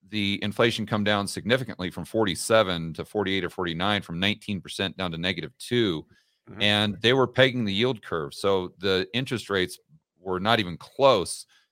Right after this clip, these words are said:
Speaker 1: to positive in real terms. They were substantially negative. So, uh, I, I, I guess e-,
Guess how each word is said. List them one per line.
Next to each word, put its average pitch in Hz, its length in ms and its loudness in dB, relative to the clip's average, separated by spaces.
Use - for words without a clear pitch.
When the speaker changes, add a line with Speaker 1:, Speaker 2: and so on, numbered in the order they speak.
Speaker 1:
to 98 260 -2
positive 98 580 2
in 82 100 -6
real 101 280 0
terms. 71 400 -8
They 90 100 0
were 90 160 0
substantially 131 960 -2
negative. 78 500 0
So, 120 540 6
uh, - 920 -14
I, 101 200 -4
I, 117 100 -2
I 135 60 0
guess 185 340 4
e-, - 40 0